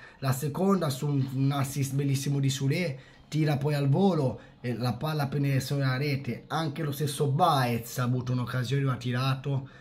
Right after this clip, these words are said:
e lui Patrizio poi la palla la manda in calcio d'angolo. Quindi il Frosinone è quella squadra lì che comunque a calcio gioca bene. Poi ovvio hai comunque, ripeto, i singoli forti, tu che ti chiami Roma,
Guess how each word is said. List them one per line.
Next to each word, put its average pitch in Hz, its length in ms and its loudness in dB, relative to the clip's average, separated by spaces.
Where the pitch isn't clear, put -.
e 131 80 -4
lui 139 140 4
Patrizio 139 420 0
poi 135 140 0
la 127 120 2
palla 135 220 0
la 131 120 2
manda 127 280 0
in 117 80 0
calcio 123 360 -4
d'angolo. 110 420 -4
Quindi 151 480 -2
il 120 80 -10
Frosinone 160 460 2
è 135 40 -2
quella 143 220 0
squadra 143 260 -2
lì 160 140 0
che 143 100 -4
comunque 139 400 0
a 131 60 -4
calcio 135 340 -2
gioca 131 300 -2
bene. 104 360 -4
Poi 175 180 4
ovvio 131 500 2
hai 139 380 0
comunque, 139 460 2
ripeto, 135 720 -2
i 117 100 -4
singoli 131 560 -2
forti, 135 560 0
tu 131 120 -4
che - 100 -12
ti 101 80 -12
chiami 135 240 0
Roma, 131 480 2